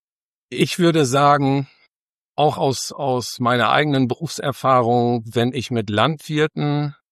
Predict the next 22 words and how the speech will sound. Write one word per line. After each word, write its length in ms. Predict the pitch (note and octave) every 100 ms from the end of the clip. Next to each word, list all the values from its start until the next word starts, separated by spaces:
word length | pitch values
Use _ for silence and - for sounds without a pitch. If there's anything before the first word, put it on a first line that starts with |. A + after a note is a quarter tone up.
| _ _
interagiere, 840 | B2+ C3+ C3 - A#2 A2 B2+ C3+ B2+
die 160 | A2
reich 400 | G#2 G#2 C#3 D3+
an 160 | B2 A#2
Daten 400 | G#2+ A#2+ C3+ G#2+
sind, 460 | F#2+ G#2 C3 D3+ - _ _ _ -
die 160 | A2 G2+
haben 180 | A#2+
in 140 | A#2 A2
aller 320 | A#2 A#2+ A#2+
Regel 340 | A#2 A2 A2 G#2+
ihre 480 | A2 G#2 G#2+ G#2+ G#2+ G#2 _
Prozesse 520 | - G2+ - G#2+ -
besser 380 | A2 A2 - G2+
gesteuert, 600 | G2 - A2+ A#2+ F3 G#3 - _
die 140 | B2+ A2
haben 240 | A#2 B2
die 160 | A2 -
Abläufe 600 | A#2+ - A2+ A#2 - -
optimiert 760 | - - F#2 G2 C3 G#3 - _ _ _ _ _ _ _
und 260 | - B2 A2
das 540 | C3 E3 - - -